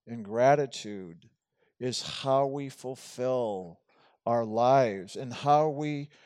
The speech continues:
bring through that fulfillment a completion and a freedom from our past, so that we may move into the, not only the new year,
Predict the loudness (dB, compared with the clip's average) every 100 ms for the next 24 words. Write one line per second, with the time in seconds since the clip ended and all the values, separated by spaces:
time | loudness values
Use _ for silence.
0 | _ _ -4 0 0 -2 -8 -12 -6 -4
1 | 2 2 2 -4 -4 -2 0 0 -4 -4
2 | -8 -8 -14 -8 -8 -6 -8 -6 -8 -12
3 | -20 _ _ _ _ _ _ _ -4 -4
4 | -6 -6 -6 -4 -8 -8 -6 -4 -4 -6
5 | -6 -6 -4 -8 -10 -16 -20 _ _ _
6 | _ _ _ _ _ _ _ _ _ _
7 | _ _ _ _ _ _ _ -2 6 6
8 | 6 0 0 -2 0 0 0 -4 -8 -8
9 | -8 -8 -4 -4 -6 _ _ 8 10 10
10 | 4 2 -2 -2 -4 -4 -4 -2 0 2
11 | 0 -2